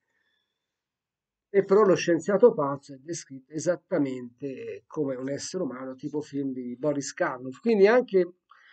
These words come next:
ehm, Karl Barks ci mostra un Paperino in evoluzione, un work in progress. Ora, quando noi andiamo a comprare il Paperino, ce lo aspettiamo in un certo modo, ma prima di arrivare a questo modo, insomma, c'è stata un'evoluzione.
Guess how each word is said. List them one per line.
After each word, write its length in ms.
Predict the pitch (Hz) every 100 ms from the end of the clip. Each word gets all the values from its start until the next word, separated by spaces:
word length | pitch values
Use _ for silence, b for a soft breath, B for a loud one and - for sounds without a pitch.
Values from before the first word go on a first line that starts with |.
| b b b b _ -
ehm, 680 | 151 151 151 151 151 147
Karl 260 | 147 202 190
Barks 560 | 175 170 151 147 - 147
ci 160 | - 170
mostra 440 | 208 202 - 156
un 140 | 156
Paperino 520 | 151 180 202 190 185 165
in 120 | 151
evoluzione, 500 | 143 143 139 185 156
un 60 |
work 360 | 143 175 156 -
in 140 | 147
progress. 640 | 147 185 180 143 139 135 -
Ora, 200 | - 151
quando 280 | 131 175 170
noi 140 | 160 165
andiamo 240 | 143 147
a 40 |
comprare 300 | 143 143 156
il 60 | 147
Paperino, 440 | 143 143 147 135
ce 140 | 135 156
lo 60 |
aspettiamo 480 | 160 - 175 135 139
in 40 | 135
un 40 |
certo 340 | 127 123 - 131
modo, 320 | 147 127 123
ma 240 | 135 160
prima 320 | - 190 214
di 60 | 165
arrivare 340 | 143 143 160
a 80 | 143
questo 400 | - 151 - 147
modo, 380 | 147 143 - 139
insomma, 280 | 170 160 -
c'è 200 | - 208
stata 260 | 160 156
un'evoluzione. 640 | 120 110 117 117 - 135